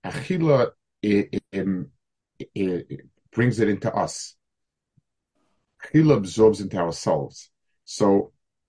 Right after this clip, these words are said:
what it's telling me is that this chet, um, uh, uh, it allowed for absorption into Adam, and that's why it was, um, it, it became part and parcel of us, and that's why it's very, very hard to get rid of it.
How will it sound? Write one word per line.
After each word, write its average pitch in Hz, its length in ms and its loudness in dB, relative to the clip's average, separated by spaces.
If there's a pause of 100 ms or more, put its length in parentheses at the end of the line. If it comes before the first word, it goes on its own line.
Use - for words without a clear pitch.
(520)
what 107 240 2
it's - 140 -6
telling 151 240 2
me 131 160 0
is 95 460 -2 (340)
that 87 480 0
this - 280 -6 (120)
chet, 113 300 0 (640)
um, 90 460 -6 (160)
uh, 80 60 -8 (420)
uh, - 60 -10 (500)
it 98 120 0
allowed 110 560 2 (160)
for - 360 -6
absorption 101 880 -2 (360)
into - 360 -6
Adam, - 420 0 (420)
and 90 140 -8
that's 107 280 -2
why 85 340 0
it 85 80 -6
was, 80 540 -4 (340)
um, 80 440 -2
it, - 180 -8
it - 140 -12
became 92 300 -6
part 85 220 -6
and 95 80 -12
parcel 139 320 -4
of 139 60 -6
us, 135 100 -10
and 170 100 -8
that's - 140 -8
why 85 160 -2 (360)
it's - 140 -14
very, 90 240 -2
very 85 140 -2
hard - 200 -6
to 90 60 -10
get 87 140 -8
rid 113 140 -2
of 73 100 -6
it. - 180 -16